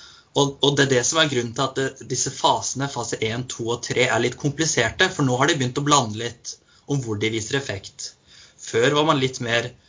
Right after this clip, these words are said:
at man kun viste effekt i fase tre, og prøvde å finne dose i fase to, og ikke, viste at man ikke var, eh, for toksisk for pasienten i fase en. Eh, nå prøver man å være litt mer smidig, prøver å gjøre litt mer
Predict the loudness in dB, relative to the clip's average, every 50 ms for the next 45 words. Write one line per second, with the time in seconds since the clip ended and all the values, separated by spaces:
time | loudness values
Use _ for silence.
0 | _ _ _ -10 -10 -6 -6 -6 -6 -8 -10 -8 -8 -8 -6 -4 -4 -4 -4 -4
1 | -4 -6 -6 -6 -10 -10 -10 -10 -12 -8 -6 -6 -6 -6 -6 -8 -4 2 4 4
2 | 6 4 4 0 -6 -16 _ -20 -20 -20 _ _ _ -6 -4 -2 0 -2 -2 -4
3 | -8 _ _ _ _ _ 0 0 0 0 -6 -6 -6 -4 -2 0 0 0 0 -2
4 | -4 -2 0 0 0 0 0 -2 -2 -2 -4 -6 -6 -4 -2 -2 -2 -2 -4 -4
5 | -4 -4 -2 -2 -4 -2 -2 -4 -4 -6 -8 -10 -12 -12 -12 -14 -12 -8 -8 -8
6 | -6 -6 -6 -4 -4 -4 -2 -2 -2 -2 -2 -6 -8 -6 -4 -4 -4 -4 -4 -8
7 | -4 -2 -2 0 0 0 0 -2 -2 -2 -2 -4 -4 0 0 0 0 0 0 0
8 | 2 0 0 0 -2 -4 -4 -2 -2 -4 -2 0 0 0 0 -2 -6 -4 -2 -2
9 | -2 0 0 -2 -2 0 0 2 2 2 0 -4 -8 -12 _ -20 -20 -20 -20 -20
10 | _ _ _ _ _ _ _ _ -6 -4 -2 -2 -2 -2 -2 -2 -2 0 2 2
11 | 2 2 0 0 0 0 0 0 0 -2 -2 -2 -2 0 2 0 2 2 2 2
12 | 2 0 -2 -8 _ _ 0 0 0 2 2 2 4 4 4 2 2 0 0 -2
13 | -2 -2 -2